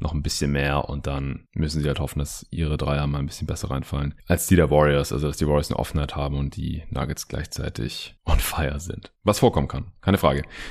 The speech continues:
Also insgesamt eine Coaching-Klinik von Steve Kerr, um es nochmal zusammenzufassen. Offensive Sets, welche die Stärken der eigenen Spieler und Schwächen der Defender ausgenutzt haben oder sich zunutze gemacht haben.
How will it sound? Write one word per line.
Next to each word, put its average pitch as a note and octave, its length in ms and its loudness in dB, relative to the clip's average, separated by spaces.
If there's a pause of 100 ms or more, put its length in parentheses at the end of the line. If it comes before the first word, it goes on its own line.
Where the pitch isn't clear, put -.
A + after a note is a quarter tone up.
(120)
Also G2+ 160 6
insgesamt B2+ 380 6
eine F#2+ 100 2
Coaching-Klinik G2 580 4
von D#2 160 -4
Steve - 240 -12
Kerr, D#2 200 0
um D2+ 40 -4
es - 80 -12
nochmal C#2+ 180 -6
zusammenzufassen. - 640 -6
Offensive D2+ 360 -6
Sets, - 360 0 (380)
welche F2+ 200 2
die E2 60 0
Stärken F#2 380 6
der E2+ 100 8
eigenen F#2 260 6
Spieler F2 340 4
und D#2 120 0
Schwächen D#2+ 280 -2
der D2+ 80 0
Defender D#2 580 2 (160)
ausgenutzt E2 720 2
haben F#2+ 460 6 (240)
oder D#2 120 -2
sich D#2+ 180 -6
zunutze E2 320 -2
gemacht D#2+ 340 0
haben. D2+ 380 0